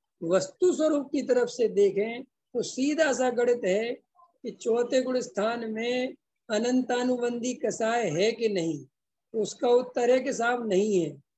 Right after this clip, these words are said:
तो जब अनंतानुबंधी कसाय नहीं है, तो अनंतानुबंधी कसाय के अभाव में कुछ उसके अंदर चारित्र प्रकट हुआ होगा कि नहीं हुआ, क्या साहब हुआ होगा।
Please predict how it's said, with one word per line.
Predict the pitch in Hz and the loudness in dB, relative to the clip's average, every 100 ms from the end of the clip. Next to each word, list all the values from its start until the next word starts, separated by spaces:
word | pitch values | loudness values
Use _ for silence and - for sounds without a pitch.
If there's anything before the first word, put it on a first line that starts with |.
| _ _ | _ _
तो | 196 | -2
जब | 208 240 | 0 0
अनंतानुबंधी | 233 240 254 233 247 254 247 240 233 254 | -2 -2 -4 -4 -2 -2 0 -4 -4 -4
कसाय | 262 214 226 226 240 | -2 -2 0 0 0
नहीं | 226 240 285 | -2 0 2
है, | 226 196 196 | 4 2 0
तो | - _ _ 240 | -10 _ _ -4
अनंतानुबंधी | 226 233 254 262 262 269 269 254 247 240 262 | -2 0 2 0 0 0 0 -2 -4 -4 -6
कसाय | - 226 226 226 240 | -4 -4 -2 0 0
के | 240 277 | 0 -4
अभाव | 269 202 175 202 220 | 0 0 2 2 2
में | 180 - - _ _ _ _ | 0 -2 -10 _ _ _ _
कुछ | 294 254 | -4 0
उसके | 294 247 - 269 | -2 -2 -2 0
अंदर | 254 247 247 262 | 0 0 -2 -4
चारित्र | - 247 220 247 247 247 | -4 -2 0 0 -2 -2
प्रकट | 240 240 247 226 | -2 0 -2 -2
हुआ | 190 233 | 0 0
होगा | 247 220 240 247 | 2 4 4 2
कि | 233 240 | 0 0
नहीं | 240 233 | 0 -2
हुआ, | 220 208 | 0 0
क्या | 175 185 | 0 -4
साहब | 190 208 | -2 0
हुआ | 208 262 | 0 2
होगा। | 269 240 214 185 | 2 2 0 -8